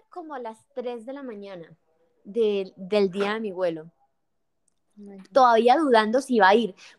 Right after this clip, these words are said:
Speaker 1: Puse la alarma, me alisté, todavía dudando que iba a ir. Y nada, cuando ya me di cuenta estaba en el aeropuerto, ya estaba esperando en la sala y otros, <laughs> ah, está pasando el señor del arroz con leche. Pero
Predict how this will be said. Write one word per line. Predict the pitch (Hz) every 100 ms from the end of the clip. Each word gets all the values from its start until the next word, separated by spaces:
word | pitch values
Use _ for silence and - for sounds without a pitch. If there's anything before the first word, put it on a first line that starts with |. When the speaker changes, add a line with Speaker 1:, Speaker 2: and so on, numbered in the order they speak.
| -
Speaker 1:
Puse | 262 269
la | 302
alarma, | 262 220 226 254 349 -
me | 240 233
alisté, | 214 208 247 285 -
todavía | 240 196 208 247
dudando | 254 190 190 226
que | 214
iba | 185
a | 208
ir. | 233 _ _ _ _ _ _ _ _ -
Y | 226
nada, | 208 254 370 _ _ _ -
cuando | 302 254 233
ya | 220
me | 240
di | 254
cuenta | 285 277
estaba | 294 285
en | 294
el | 269
aeropuerto, | 240 214 - 247 277 302 311 _
ya | 202 226
estaba | 226 247 233 240 247
esperando | 254 - 208 196
en | 247
la | 233
sala | 220 208 262 311
y | 226 202 - 196 190 _ _ _ _ _ - -
otros, | - 240 277 277 349 -
<laughs> | 359 370 339 233
ah, |
está | 247 214
pasando | 226 233 254
el |
señor | 254 214 202 196
del | 214 233
arroz | - 190 196 190 202
con | 202 208
leche. | 196 - 185 - _ _ _ -
Pero | 247 247 302